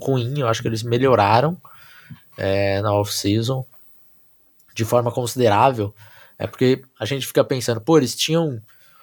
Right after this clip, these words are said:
um monte de escolha de terceira rodada. Eles usaram bem algumas? Algumas não, algumas eu acho que eles jogaram no lixo. Mas eles conseguiram muitos jogadores positivos, assim, que vão melhorar o time, né? Então eu tô,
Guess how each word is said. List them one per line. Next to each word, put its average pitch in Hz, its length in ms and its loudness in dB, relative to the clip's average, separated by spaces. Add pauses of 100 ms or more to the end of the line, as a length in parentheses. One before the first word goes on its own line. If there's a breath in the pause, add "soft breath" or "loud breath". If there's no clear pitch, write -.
(160 soft breath)
um 131 120 -12
monte 196 320 0
de 160 80 -2
escolha 165 340 -2
de 139 80 -6
terceira 147 360 -2
rodada. 113 460 2
Eles 127 200 -6
usaram 139 400 2
bem 139 320 4
algumas? 113 520 0
Algumas 208 400 -4
não, 123 140 0
algumas 147 420 -4
eu 143 120 -4
acho 143 120 -4
que - 60 -10
eles 147 120 -4
jogaram 147 340 2
no 160 120 -2
lixo. 120 320 0 (880 soft breath)
Mas 139 1040 2
eles 147 380 -4 (640)
conseguiram 190 720 2
muitos 220 240 0
jogadores 196 600 0 (340)
positivos, 196 720 0
assim, - 220 -10
que - 140 -14
vão 117 180 -2
melhorar 139 360 4
o 131 60 2
time, 110 420 -6
né? 98 160 -8 (800 soft breath)
Então 107 500 0
eu 117 100 2
tô, 113 680 2